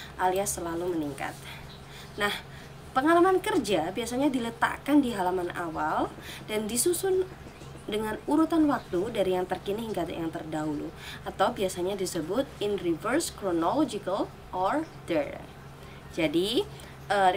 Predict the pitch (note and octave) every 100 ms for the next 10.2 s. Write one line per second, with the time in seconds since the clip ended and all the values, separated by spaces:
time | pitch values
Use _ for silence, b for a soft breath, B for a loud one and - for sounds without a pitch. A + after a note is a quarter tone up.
0 | F#3+ F3 F3+ G3 G3 F#3+ F#3+ F3+ F3 F3
1 | E3+ E3 - - F3+ F3 E3 F3 F3+ E3+
2 | F3+ F3 B3+ F3+ D#3 D#3 A3 B3+ B3 E4
3 | C4+ G3 F#3 F#3 F3+ F3 A#3 G#3+ F3+ F3
4 | E3+ E3 D#3 D3+ E3 D#3 - D3+ D#3 F3+
5 | C4 - F3+ - F#3 G3+ - F#3 F3+ E3+
6 | E3+ E3+ - - A#3 - A#3+ F#3+ D#3 F3
7 | G3+ G3+ G3 G3+ - - - - B B
8 | B - C4+ C#4+ D4 D4 C#4 - D4 C4
9 | G3+ G3 G3 F#3+ G3+ G3+ G3 F3+ F3+ F#3+
10 | F#3 F3+